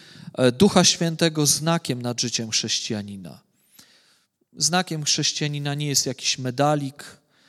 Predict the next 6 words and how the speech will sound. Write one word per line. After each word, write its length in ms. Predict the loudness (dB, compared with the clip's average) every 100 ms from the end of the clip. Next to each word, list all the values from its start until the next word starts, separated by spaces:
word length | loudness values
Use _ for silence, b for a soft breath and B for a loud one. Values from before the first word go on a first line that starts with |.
| b -2
nie 140 | 2
jest 200 | 2 2
nawet 400 | -2 -2 -4 -4
rybka 600 | -4 -4 -8 -8 -6 -6 -14 _
ani 260 | -12 -12 -6
krzyżyk, 800 | -2 0 0 -2 -2 -6 -12